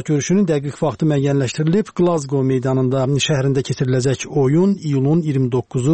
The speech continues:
Bakı vaxtı ilə saat iyirmi üç qırx beşdə olacaq. Qeyd edək ki, Qarabağ iyulun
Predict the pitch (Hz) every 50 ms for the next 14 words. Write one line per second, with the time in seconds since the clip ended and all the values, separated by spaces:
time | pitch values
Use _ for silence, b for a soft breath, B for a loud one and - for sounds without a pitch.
0 | 160 143 135 127 - 165 139 139 123 120 - 143 143 135 - - - 135 139 143
1 | - 147 131 135 139 147 131 - - - 127 - - 143 123 - - 147 143 135
2 | 123 131 180 180 - - 147 131 131 120 123 - - 151 - 151 139 147 131 131
3 | 120 117 131 151 139 131 147 147 139